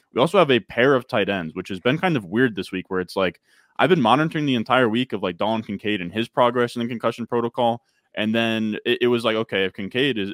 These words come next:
can't go, then, like, Dawson Knox is a, a smash start here. And now Dawson Knox is showing up with a wrist injury that I still don't, I don't have, <laughs> like, much clarity on that wrist injury, um, at all. I'm curious kind of if you've been tracking the, the Buffalo tight ends and kind of,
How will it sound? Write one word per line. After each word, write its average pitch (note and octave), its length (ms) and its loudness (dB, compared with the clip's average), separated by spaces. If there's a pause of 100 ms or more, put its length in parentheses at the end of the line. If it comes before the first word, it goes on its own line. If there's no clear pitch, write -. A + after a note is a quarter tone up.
can't F#2+ 240 -4
go, F2+ 260 -2
then, F#2 180 -6
like, F2 180 -8 (180)
Dawson A2+ 300 0
Knox G#2+ 280 -4
is F#2+ 100 -10
a, D2+ 260 -4
a F2+ 80 -6
smash G2 400 -4
start A2 300 -2
here. F#2 280 -4 (340)
And G#2 80 -8
now A2+ 100 0
Dawson A#2 340 0
Knox A2+ 240 -2
is G#2 80 -14
showing G#2 320 -4
up F#2+ 200 -4 (420)
with G2+ 180 -6
a F#2 220 -2
wrist G#2+ 380 -4
injury E2 280 -8
that F2+ 120 -6
I F#2+ 100 0
still E3+ 320 -4
don't, C#3+ 140 -4
I G#2+ 80 0
don't D#3+ 180 -6
have, D#3 300 -2
<laughs> - 20 0
like, A#2+ 420 0
much A#2 300 -4
clarity A#2 320 0
on G#2+ 140 -2
that F#2+ 120 -4
wrist G#2 220 -6
injury, G2+ 500 -6 (440)
um, F#2+ 280 -4
at G2 120 -2
all. G#2+ 140 0
I'm G#2 100 -2
curious C3+ 320 -2
kind A#2+ 200 -2
of G#2+ 200 -2
if G#2 160 -4
you've A2+ 100 -4
been G#2+ 140 -2
tracking G#2+ 420 -2
the, F#2+ 500 -4
the G#2 100 -8
Buffalo G2 400 -4
tight F#2 260 -4
ends F#2 300 -4
and F2 140 -12
kind F#2 220 -4
of, F2 240 -4